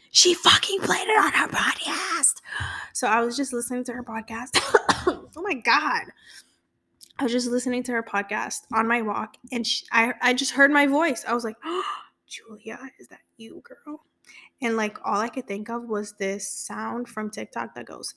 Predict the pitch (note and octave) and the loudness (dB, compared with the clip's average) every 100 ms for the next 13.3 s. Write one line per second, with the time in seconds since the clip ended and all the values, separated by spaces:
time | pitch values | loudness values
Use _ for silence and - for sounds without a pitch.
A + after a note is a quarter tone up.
0 | - G#3+ G#3+ C4 E4+ F4+ _ _ _ _ | -8 -8 -6 -6 -6 -8 _ _ _ _
1 | - G#3 G3 A3 B3+ A3 G#3 G3+ A#3+ C4+ | -16 -14 -10 -10 -10 -10 -12 -16 -14 -12
2 | D4 D4+ D4+ - A3 - A#3 - - - | -10 -12 -12 -14 -14 -12 -10 -10 -10 -2
3 | A3+ A3 A3+ A#2+ A#2 - - - - - | 0 0 -4 -6 -6 -6 -8 -10 -12 -12
4 | - - - - - - A3+ G#3+ G#3 - | -16 -20 -20 -20 -20 -6 0 2 0 -2
5 | - A#3 A#3 A#3 A#3 A#3+ A#3 A3 G#3 G3+ | 0 2 4 4 2 0 -2 2 2 2
6 | G3+ G3+ G3+ G#3+ G3+ G3+ G3+ G#3 G3+ G#3+ | 0 0 -2 -2 0 0 0 -2 -6 -8
7 | A3 G#3 G#3 A3 A#3 G3+ A3+ A3 A3 G#3+ | -6 -6 -6 -10 -8 -6 -6 -8 -8 -8
8 | A#3 A3 - - G3 G3+ G3+ B3+ B3+ - | -8 -10 -10 -6 -6 -6 -2 -2 0 -2
9 | A#3 A3+ A3 G3 _ - - A3 - A3+ | -2 -4 -4 -4 _ 0 0 -4 -6 -4
10 | G3 G3+ - - D#3 _ - - B2 _ | -2 -4 -12 -8 -8 _ -12 -6 -8 _
11 | _ _ _ _ _ _ _ _ _ _ | _ _ _ _ _ _ _ _ _ _
12 | - A#3 A#3+ - B3 A3+ G#3+ - - - | -14 0 0 2 2 0 -4 -2 -2 -2
13 | - A#3+ - | -6 -8 -14